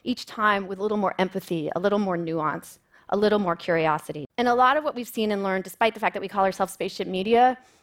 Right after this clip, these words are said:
is not at all rocket science. If you call people names, if you label them, if you insult them, they're not inclined to listen to you. Snark doesn't help, shame doesn't help, condescension doesn't help.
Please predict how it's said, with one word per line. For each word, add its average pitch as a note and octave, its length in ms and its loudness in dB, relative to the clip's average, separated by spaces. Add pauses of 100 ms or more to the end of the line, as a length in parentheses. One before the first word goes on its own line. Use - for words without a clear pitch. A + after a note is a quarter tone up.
(160)
is G#3+ 80 -2
not G#3+ 260 4
at G3+ 140 2
all F3+ 380 4
rocket E3 340 -2
science. D#3 580 -6 (420)
If - 120 -10
you B3+ 80 -4
call A#3 180 2
people B3 220 -2
names, A#3 680 2
if - 140 -10
you G#3 80 -8
label A3 400 4
them, G#3+ 300 2
if D#3 120 -8
you F#3 60 -4
insult G#3 460 -2
them, A#3+ 300 0 (220)
they're F3 160 0
not F3+ 400 4
inclined F3 460 -4
to F3 80 -4
listen E3 320 -6
to - 100 -14
you. D3+ 300 -6 (160)
Snark G#3+ 560 2
doesn't G#3+ 280 2
help, F#3+ 360 2
shame G#3+ 440 0
doesn't G#3 300 2
help, G3 300 2
condescension G3 720 -2
doesn't E3 320 -2
help. F3 420 -2